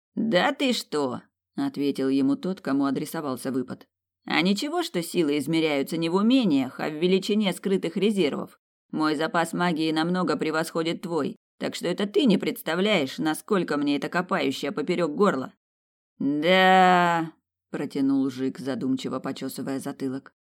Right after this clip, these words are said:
«Кто бы мне раньше сказал, что в А Т Ч будет учиться копающая, я бы его насмех поднял.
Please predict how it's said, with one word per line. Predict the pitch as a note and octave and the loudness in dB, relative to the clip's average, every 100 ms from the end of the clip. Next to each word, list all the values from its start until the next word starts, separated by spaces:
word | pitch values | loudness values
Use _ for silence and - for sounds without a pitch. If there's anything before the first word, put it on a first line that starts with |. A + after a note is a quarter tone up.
| _ _ _ _ _ | _ _ _ _ _
«Кто | - - D#3 C#4 | -14 -4 -2 2
бы | B3 A3 | 2 4
мне | F3+ D#3+ | 2 2
раньше | D3 C#3 - C#3+ | 0 -2 -4 -8
сказал, | - D3+ D3 F3+ E3 | -6 -6 -2 0 0
что | - D3+ C#3 | -4 -8 -2
в | |
А | D3+ | -2
Т | D3 D#3+ | -2 -4
Ч | - - E3+ | -4 -4 -2
будет | E3+ C#3+ C#3 | -2 -2 -4
учиться | C#3+ F#3 F3 C#3+ | -4 -2 -2 -4
копающая, | - D3 - C4+ C#3 - - - - | -6 -6 -4 -2 -2 -4 -10 -12 -12
я | F#3+ - G#3 C4+ | -8 -4 -4 -2
бы | G#3 | 2
его | G#3 F#3+ | 2 4
насмех | F#3 G3+ E3+ C#3+ C#3 - | 4 2 0 -2 -4 -2
поднял. | D3+ B2 B2+ C#3+ | -2 -2 -4 -8